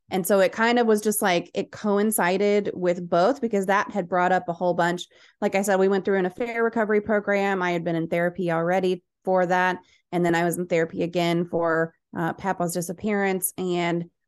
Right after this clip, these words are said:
it's like, it just kind of all came together. And so because I, because I was already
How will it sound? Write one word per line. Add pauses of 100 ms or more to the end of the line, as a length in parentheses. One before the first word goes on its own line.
(180)
it's
like,
it
just
kind
of
all
came
together. (420)
And
so (160)
because
I, (1300)
because
I
was
already